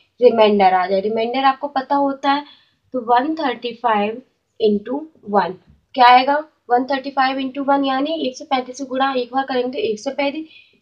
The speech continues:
Remainder हमारा कितना बचा है? बचता है नब्बे। तो ये हमारा हो गया। ओके, अब हमें पता है, अब जैसे अब इसमें लगाएंगे हम यही प्रेमिका, तो ए बराबर मान कितना हो जाएगा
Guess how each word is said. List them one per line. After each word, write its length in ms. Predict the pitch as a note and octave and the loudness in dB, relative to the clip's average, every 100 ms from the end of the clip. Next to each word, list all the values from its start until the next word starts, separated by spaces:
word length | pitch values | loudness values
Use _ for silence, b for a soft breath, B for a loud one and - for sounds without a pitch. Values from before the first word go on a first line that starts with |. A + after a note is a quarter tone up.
| - | -2
Remainder 400 | A#3 A3+ A#3+ D4 | 0 2 2 2
हमारा 300 | C#4+ C#4+ C#4+ | 4 2 0
कितना 320 | C#4+ D4 D4 | -2 0 2
बचा 340 | C#4+ C#4+ D4 C#4 | 2 -2 0 0
है? 120 | C#4+ b b _ | 0 b b _
बचता 420 | A#3 B3+ - - | -8 -8 -6 -2
है 220 | C#4 C#4+ D#4+ _ _ _ _ | -2 -2 -8 _ _ _ _
नब्बे। 520 | A3 F#3+ D#3+ _ E3+ | -6 -6 -6 _ -16
तो 400 | F3 _ _ - | -16 _ _ -12
ये 100 | A#3+ | -6
हमारा 340 | B3+ C4+ C4+ C#4 | -2 2 4 4
हो 160 | C4+ C#4 | 2 0
गया। 280 | C#4+ D#4 D#4+ _ _ _ _ | 0 -4 -4 _ _ _ _
ओके, 220 | B3 B3+ D#4 | -6 -2 -4
अब 400 | - - E4 B3 | -4 4 4 4
हमें 340 | D#4 D4 D4+ | -2 0 -2
पता 300 | C4 B3+ C#4+ | -4 -2 2
है, 320 | C#4 B3 B3+ C4+ b b b | 2 2 -2 -4 b b b
अब 100 | - A#3 | -2 0
जैसे 260 | C#4+ E4+ D#4+ - _ | -2 -4 -8 -10 _
अब 160 | - D#4+ - | 2 2 -2
इसमें 320 | B3 - D#4+ E4 | -12 -10 -2 2
लगाएंगे 460 | C#4+ B3 A3+ A#3 | 2 2 -2 -2
हम 180 | C4+ B3 | -6 -6
यही 300 | A#3 A#3 C4 | -4 -2 -4
प्रेमिका, 540 | D4 G3+ F#3+ F#3 F3 F#3 F3 b b b _ | -4 -2 -2 -2 -4 -8 -8 b b b _
तो 140 | C#4+ D4 - | -2 0 0
ए 140 | B3+ | 0
बराबर 320 | C#4+ C#4+ D4 D4+ | 4 6 6 2
मान 260 | D4 D4 | 0 0
कितना 320 | D4 D4 C#4+ | -2 -6 -2
हो 160 | D4 D4+ | 0 -2
जाएगा 360 | C#4+ D4 D4 | -2 0 0